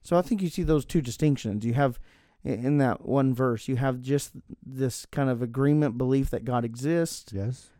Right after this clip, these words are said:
Speaker 1: but to the degree that it's starting to turn your heart towards God. But faith is the actual trusting in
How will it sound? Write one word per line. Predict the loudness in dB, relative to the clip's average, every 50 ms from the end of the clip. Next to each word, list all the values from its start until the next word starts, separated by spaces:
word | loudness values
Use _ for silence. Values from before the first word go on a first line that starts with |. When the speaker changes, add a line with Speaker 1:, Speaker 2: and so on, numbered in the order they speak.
| _ _ _
Speaker 1:
but | 0 0 0 -2 _
to | -4 -2
the | -2 0
degree | -2 -2 -2 2 2 2 4
that | 2 2 0
it's | 0 -2
starting | 0 0 2 2 2
to | -2
turn | -2 -2 0 0 2
your | 2 0
heart | 0 0 -2 -2 -2
towards | -2 -4 -4 -4 -2 -2
God. | 0 2 2 0 0 -4 -10 -20 _ _ _ _ -20 _ _
But | 0 0 0 0
faith | 0 4 4 4 4 4 4 2
is | 0 2 2
the | 0 -2 0 2
actual | 2 2 2 0 -2 -2 -2 0 0 0
trusting | -2 -2 0 2 2 2 2 0 -2 0 0 0
in | 0 0 0 2 2 0 0